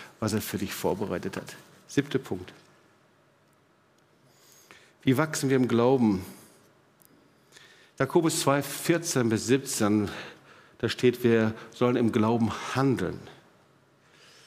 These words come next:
"Was hilft es, Brüder und Schwestern, wenn jemand sagt, er habe Glauben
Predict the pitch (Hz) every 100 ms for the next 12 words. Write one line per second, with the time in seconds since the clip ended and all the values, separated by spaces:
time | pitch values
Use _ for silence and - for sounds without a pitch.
0 | - - - - - 160 190 240 294 -
1 | 254 - 208 220 202 190 - 160 156 -
2 | 120 107 107 110 110 98 110 110 117 107
3 | 95 101 104 151 202 202